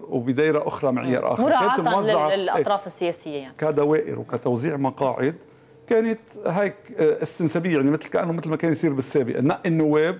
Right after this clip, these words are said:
Speaker 1: ونجي نعمل قانون ليوصلهم.
Speaker 2: مم.
Speaker 1: هو مش هيدا المطلوب، مطلوب قانون يعطي صحة التمثيل.
Speaker 2: نعم.
Speaker 1: وقت طبقي معي-، أنا قلت هيدا المعيار، إذا طبقتي خلص بيتطبق وين ما كان، ما في أي إشكالية
Speaker 2: طيب،
Speaker 1: عليه.
Speaker 2: بس خلينا نطبقه، خلي يكون في توافق، يعني هون السؤال،
Speaker 1: عم بيصير
Speaker 2: يعني
Speaker 1: لك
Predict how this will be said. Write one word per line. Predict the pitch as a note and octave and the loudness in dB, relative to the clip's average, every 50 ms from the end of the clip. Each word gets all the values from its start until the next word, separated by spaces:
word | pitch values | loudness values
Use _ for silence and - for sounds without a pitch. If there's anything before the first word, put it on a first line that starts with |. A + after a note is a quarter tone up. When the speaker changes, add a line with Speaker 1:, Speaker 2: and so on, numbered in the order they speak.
| F3 - - | -10 -16 -8
Speaker 1:
ونجي | D#3 D#3+ F3+ D#3+ D#3+ | -4 -2 0 0 0
نعمل | E3 F3 D#3+ D#3+ D#3 D3 | 0 0 0 0 0 2
قانون | D#3 D3+ D#3 E3+ F3 D#3 | 2 2 2 2 2 2
ليوصلهم. | D3+ C#3+ C#3+ C#3+ C3+ B2+ - - D3 A#2+ A2 G#2 | 2 2 2 2 2 0 0 -2 0 0 -2 -4
Speaker 2:
مم. | - E3+ D#3 - - - - - - - F3 | -6 -12 -16 -18 -20 -20 -20 -20 -8 -2 0
Speaker 1:
هو | F#3 | 2
مش | G3+ G3+ G#3 G#3 - G#3 | 2 2 0 0 0 0
هيدا | G3+ E3 D#3+ | 0 0 0
المطلوب، | D3 C#3 C3+ B2 A#2+ - C#3+ B2+ A2+ - - - - - - - - | 0 0 -2 -2 -4 -4 -4 -4 -4 -4 -8 -18 -20 -20 -20 -10 -4
مطلوب | C#3+ C#3+ C3 - - F3 F3 D#3 - - | -4 -4 -2 -2 -2 0 0 -2 -2 -2
قانون | - C#3+ C#3+ E3 F#3+ G#3 G3+ F3 | -2 0 0 0 0 0 -2 0
يعطي | D3 D#3 D#3 D#3 - - | -2 -2 -2 -2 -4 -6
صحة | - - - - - E3 - D3 | -6 -6 -10 -12 -12 -10 -10 -10
التمثيل. | - - - A#2 A#2 - - C3+ G#2 - - | -4 -2 -2 -2 -2 -4 -8 -12 -12 -12 -14
Speaker 2:
نعم. | F3 D#3+ C3 - - - - | -16 -16 -16 -16 -18 -6 -2
Speaker 1:
وقت | E3+ - - - - | 0 0 0 0 0
طبقي | A3 G#3+ A3+ G#3 | -2 0 0 -2
معي-، | F#3+ F#3+ - - - | -2 -2 -2 -2 -2
أنا | - A2 - - A3 G#3+ | 0 0 0 0 0 0
قلت | - A3 G#3 - | 0 0 0 0
هيدا | F3 F#3+ F3+ F3 | -2 -2 0 0
المعيار، | E3 D#3+ D#3 D#3 D#3 C#3+ C3+ - - | 0 -2 -2 0 0 0 0 0 -2
إذا | F#3 D#3+ F#3+ | -2 -4 -2
طبقتي | F#3 G3+ F3 E3 F#3 - - - F3 E3 | -2 -2 -2 -2 -2 -4 -4 -6 -10 -8
خلص | - G3+ F#3 F3 D#3 - | -4 -2 -2 -2 -2 -4
بيتطبق | D#3+ D#3 - - F#3 F3+ D3+ D3 - - | -8 -14 -8 -4 -4 -2 -2 -2 -2 0
وين | D#3+ D#3+ D#3+ D#3 | 0 0 0 0
ما | D3+ | -2
كان، | - - C#3+ C3+ C#3+ | -2 -2 -2 -2 -2
ما | D#3+ | -4
في | - - - - | -6 -4 -4 -4
أي | - - - | -4 -4 -8
إشكالية | - - - C#3 B2+ C3+ | -10 -6 -4 -2 0 0
Speaker 2:
طيب، | E4+ G4+ F4 - | 2 2 2 0
Speaker 1:
عليه. | B2+ A#2 | 0 0
Speaker 2:
بس | - - | -2 -2
خلينا | G#2+ B3+ B3+ D#4+ F4+ F4+ E4 D#4 | 0 0 2 2 2 4 2 2
نطبقه، | D#4+ - F4+ - - - | 2 0 -2 0 -2 -4
خلي | F#3+ - B3 A#3+ | -2 0 0 0
يكون | A#3+ A#3 C4 C4+ | 0 0 0 -2
في | C4 D4 C#4 | 0 0 0
توافق، | C#4+ C#4+ D4+ E4 E4 E4+ - A#3+ G#3 - | 2 2 4 4 2 2 2 0 -2 0
يعني | D#3+ D3+ D#3 | -2 -4 -2
هون | E3 G#3+ G#3 E4 F#4 | 0 0 0 2 0
السؤال، | D4 - - A3+ F3+ | -2 0 0 0 2
Speaker 1:
عم | G3 G3+ | 2 2
بيصير | F#3+ F3+ F#3 F3+ C#3+ | 2 2 2 2 2
Speaker 2:
يعني | C#3+ C3+ | 2 0
Speaker 1:
لك | D#3 | -2